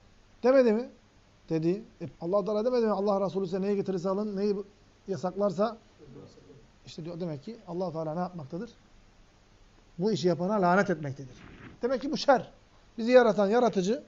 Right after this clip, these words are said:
dünyaya gönderen yaratıcı bundan ne yapmıyor? Hoşnut olmuyor. Peygamberiniz ne yapıyor? Bakın bununla bile ilgili olarak, bununla alakalı olarak bize uyarıda bulunuyor.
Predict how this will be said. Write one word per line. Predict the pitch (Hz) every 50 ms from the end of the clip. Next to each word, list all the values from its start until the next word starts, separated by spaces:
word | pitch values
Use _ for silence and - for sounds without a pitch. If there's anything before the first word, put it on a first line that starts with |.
| - - _ _ _ - -
dünyaya | - 226 233 226 214 214
gönderen | 208 214 214 202 190 180 170 175
yaratıcı | 214 214 196 175 165 165 202 240 214
bundan | 214 214 214 214 214 220
ne | 214
yapmıyor? | 208 185 185 202 226 202
Hoşnut | 180 202 175 - 214 240 269 - - - _ _ _ - - - - - - - -
olmuyor. | 226 226 220 190 175 151 135
Peygamberiniz | 220 233 233 240 233 220 226 226 226 254 226 226
ne | 247
yapıyor? | 240 220 220 233
Bakın | 240 185 226 233 220
bununla | 233 247 240 233 220 220 240 208 - - - - - _
bile | 170 180 185 214 220 -
ilgili | 220 202 196 185 196 202
olarak, | 190 175 170 175 226 233 233 -
bununla | 233 240 226 220
alakalı | 214 208 214 202 151 190 196 185
olarak | 180 185 175 170 165 180
bize | 196 196 240 294 294 254 - - - - - _ _ _ _ - - - _ _ _ _ _ _ _ -
uyarıda | 208 214 233 233 233 226 233 220
bulunuyor. | 208 185 160 143 131